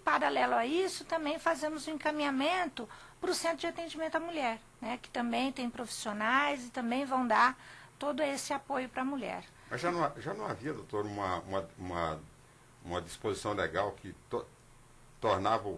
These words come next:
Speaker 2: o crime, o, o, a violência contra a mulher, um crime de Estado, que já passava direto, quer dizer, a mulher fez a, a, a reclamação, já não podia mais voltar
Speaker 1: Sim,
Speaker 2: atrás?
Speaker 1: é, é aquele entendimento do Supremo Tribunal que eu falei, mas pra crimes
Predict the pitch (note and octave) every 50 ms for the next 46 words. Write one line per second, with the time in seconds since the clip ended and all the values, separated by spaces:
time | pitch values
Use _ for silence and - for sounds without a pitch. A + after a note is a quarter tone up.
0 | - F#2 F2+ D#2+ - - G2+ G2+ A2 A2+ G2+ F#2 E2+ D#2+ D2 D#2 E2+ E2+ - E2
1 | E2 D#2+ - E2+ D#2+ D#2 D#2 D2+ C#2+ C#2+ C2+ - - - - - - - F2+ F#2
2 | F#2 F#2+ F2+ F#2 G2 G2 - F#2+ F2+ E2 D#2+ D#2 E2 F2+ G2 G2 E2+ D2 - -
3 | - - - - F2+ E2 - - G2 G2 F2+ E2+ F2 D#2+ - - - G2 F#2+ -
4 | - D2+ F#2+ G2 F2+ - F2+ D#2+ - G2+ F2 F#2 F2 E2 D#2+ D#2+ F#2 G2 F#2 -
5 | D#2 D2 D#2 D#2 D2+ - - - - - E2 F2 G2 A2 A2 - - C3+ B2 A#2
6 | A2+ G2+ F#2+ - - F#2 F2+ E2 D#2+ D#2 - - - - - - E2 G2 F#2+ -
7 | G2+ G2 F#2 F2 E2 - G2+ G#2 A2 A2 F#2 - G2+ E2+ F#2 F2 F#2+ F#2 F2 E2
8 | F2+ E2+ - - E2 - D#4 D4 B3 - - - - A#3+ A#3 A3+ A#3 A#3+ B3 B3+
9 | C4 B3+ - D#4+ D#4+ D#4 E4+ D#4+ C#4+ D#4+ D#4 D#4 C#4+ C4 D4+ D4 D4 D4 C#4 C4
10 | - - D#4 C#4+ D4+ C#4+ D#4 C4 C#4+ C#4+ C#4+ C4+ - C#4+ - - F4 E4 C4 G#3
11 | G#3 G#3+ G#3+ A3+ C4+ D4+ F4 F#4 F4+ D#4 - - - - D#4+ C#4+ C#4 - - -
12 | D4+ E4 F#4 F#4+ F4+ D#4+ A#3 G3+ - - -